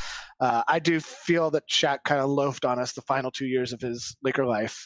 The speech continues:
um, and that's something that, that rings sour to me, but Colorado rings sour to me with Kobe. So, you know, there's, nobody's a perfect human, um,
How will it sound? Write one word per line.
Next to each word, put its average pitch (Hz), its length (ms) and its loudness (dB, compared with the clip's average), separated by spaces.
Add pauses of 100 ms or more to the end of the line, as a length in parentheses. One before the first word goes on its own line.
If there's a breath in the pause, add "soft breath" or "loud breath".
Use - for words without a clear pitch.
um, 113 440 0
and 117 280 -4 (160)
that's 185 200 2
something 170 260 0
that, 151 160 0
that 143 160 -4
rings 156 520 0 (800 loud breath)
sour 160 340 2
to 147 80 -2
me, 147 160 2
but 165 240 2 (280)
Colorado 170 480 4
rings 151 260 -2
sour 151 240 2
to 139 40 -4
me 143 100 0
with 139 120 -2
Kobe. 117 300 0
So, 123 360 0
you 156 100 0
know, 135 100 2
there's, 165 260 -2 (140)
nobody's 214 340 0
a 175 60 0
perfect - 360 0
human, 113 240 -2 (500 loud breath)
um, 131 580 2